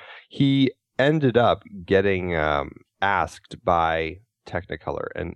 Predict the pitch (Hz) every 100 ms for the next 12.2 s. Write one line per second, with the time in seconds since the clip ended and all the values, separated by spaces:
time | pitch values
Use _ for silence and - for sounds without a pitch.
0 | - 82 80 92 87 78 73 60 _ -
1 | 90 80 76 76 _ - _ _ _ -
2 | 71 62 _ - 107 110 95 92 90 80
3 | 92 87 73 - 82 82 78 _ - 101
4 | 104 98 85 78 73 - - _ - -
5 | 78 73 - _ _ 92 92 82 78 -
6 | 90 82 78 67 - - 85 78 - -
7 | _ - - - - 90 82 85 85 87
8 | 85 82 - 80 - 85 101 90 - -
9 | - 90 82 80 - - 80 80 82 113
10 | 104 90 98 - 87 78 76 80 76 62
11 | 87 82 78 78 76 78 78 78 80 78
12 | 78